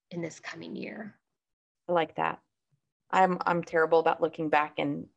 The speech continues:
Speaker 2: celebrating the successes.
Speaker 1: <sighs> Yeah, I, I feel like I have a lot to say about that too,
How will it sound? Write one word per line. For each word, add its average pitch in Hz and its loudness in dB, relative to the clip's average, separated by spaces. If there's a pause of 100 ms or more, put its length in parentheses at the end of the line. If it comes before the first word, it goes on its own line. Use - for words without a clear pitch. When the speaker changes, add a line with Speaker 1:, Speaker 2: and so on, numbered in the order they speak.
Speaker 2:
celebrating 151 0 (400)
the 185 -4
successes. - -6 (540)
Speaker 1:
<sighs> - -2 (420)
Yeah, 247 -2
I, 254 -4 (480)
I 202 -10
feel 277 -2
like 262 2
I 240 4
have 226 4
a 220 2
lot 208 2
to 202 -10
say 214 -2
about 202 0
that - -4
too, 190 2